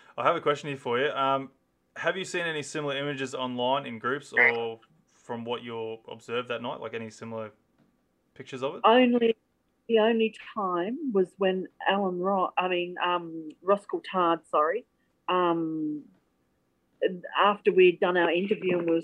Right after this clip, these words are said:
Speaker 2: sitting up fi-, finishing up four days of shooting, um, the documentary, and he says, "I got something I want to show you."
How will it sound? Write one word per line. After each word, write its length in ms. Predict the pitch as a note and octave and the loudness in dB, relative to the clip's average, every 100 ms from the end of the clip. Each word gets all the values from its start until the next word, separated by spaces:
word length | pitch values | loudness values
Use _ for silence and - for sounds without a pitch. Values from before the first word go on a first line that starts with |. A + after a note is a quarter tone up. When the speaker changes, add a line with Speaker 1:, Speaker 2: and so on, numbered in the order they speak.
| - | -2
Speaker 2:
sitting 220 | - G3 | -2 0
up 140 | - - | -2 -2
fi-, 300 | G3 F#3 F3 - | 0 2 -2 -2
finishing 380 | A#3 G#3+ G#3 F#3+ | -2 -2 -4 -8
up 140 | E3 - | -8 -8
four 160 | G3+ F3+ F#3 | -4 -2 0
days 200 | E3+ E3+ - | 0 -2 -6
of 60 | E3+ | -20
shooting, 460 | - - A3+ B3+ F3 D#3 - | -16 0 0 0 -2 -4 -2
um, 280 | E3+ D#3 D#3+ | -2 -2 -6
the 60 | D3+ | -2
documentary, 720 | F#3 - F3 A3 C4 - - - _ _ _ - | 0 0 -2 -4 -4 -6 -6 -12 _ _ _ 0
and 320 | F3 F3 E3+ | 4 4 2
he 320 | F3 F3+ E3+ _ _ _ _ _ | 2 0 -2 _ _ _ _ _
says, 100 | G#3+ | 2
"I 80 | C4 | 4
got 180 | C#4+ C#4 | 4 0
something 180 | - E3+ | -2 0
I 40 | |
want 200 | F3 E3 | 0 -2
to 40 | D3+ | -2
show 220 | - G3 | 2 2
you." 360 | G3 B2+ A2 | 2 0 -4